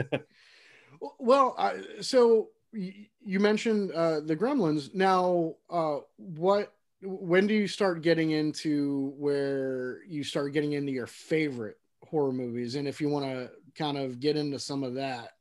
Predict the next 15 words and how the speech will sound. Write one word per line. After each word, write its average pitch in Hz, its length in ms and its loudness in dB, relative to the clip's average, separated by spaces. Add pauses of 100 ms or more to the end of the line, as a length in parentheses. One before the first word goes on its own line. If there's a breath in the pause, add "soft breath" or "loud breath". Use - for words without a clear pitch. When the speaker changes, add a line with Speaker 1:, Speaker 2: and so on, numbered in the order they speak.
(180)
Speaker 2:
you 139 140 -8
know, 127 160 -8
how, 139 160 -10 (400 loud breath)
yeah, 160 180 -4
w-, 190 200 -8
w-, - 240 -14
you 208 180 4
get 208 200 6
further 208 380 6
along 170 440 4
past 190 400 6
the 180 100 2
Gremlins 180 520 4
Two 156 420 6
trauma, 147 720 -2